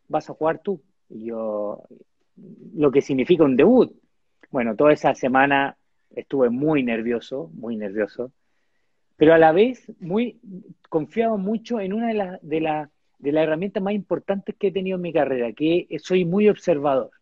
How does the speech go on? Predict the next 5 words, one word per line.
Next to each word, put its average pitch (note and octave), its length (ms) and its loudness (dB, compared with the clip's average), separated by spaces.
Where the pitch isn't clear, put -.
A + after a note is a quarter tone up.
y C#3 120 -6
siempre A#3 440 4
hice G3 260 4
caso. - 520 -4
Entonces, G3+ 680 0